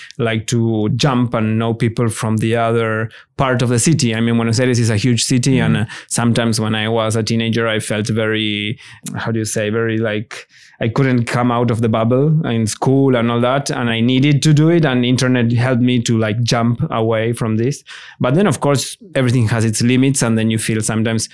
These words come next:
Speaker 1: you are more connected and less connected. It's like, also it happened using virtual reality. The first
Speaker 2: Mm.
Speaker 1: time I s-, I saw my footage in virtual reality, I felt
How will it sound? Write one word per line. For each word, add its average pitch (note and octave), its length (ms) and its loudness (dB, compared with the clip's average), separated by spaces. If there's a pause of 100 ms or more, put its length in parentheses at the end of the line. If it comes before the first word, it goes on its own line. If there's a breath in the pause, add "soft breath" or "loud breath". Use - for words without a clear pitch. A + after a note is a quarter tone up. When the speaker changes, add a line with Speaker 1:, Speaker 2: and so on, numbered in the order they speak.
(160 loud breath)
Speaker 1:
you C3 140 2
are A#2+ 100 2
more A#2 260 0
connected A#2+ 480 -2
and A2 120 -2
less A2+ 160 -2
connected. A#2+ 640 -2
It's C#3 160 -2
like, D3 280 0 (280 loud breath)
also C3+ 280 0
it B2+ 100 2
happened B2+ 380 0
using B2 340 2
virtual B2 300 0
reality. A#2 520 0
The A2 100 -2
first A#2+ 260 -2
Speaker 2:
Mm. E2+ 40 -6
Speaker 1:
time A#2+ 280 -2 (460 soft breath)
I A#2 100 -2
s-, - 220 -2
I C#3 180 -2
saw A#2 460 0
my A#2 240 2
footage A#2+ 400 -2
in A2+ 100 0
virtual B2+ 300 0
reality, C3 440 2
I B2 100 2
felt C3+ 380 0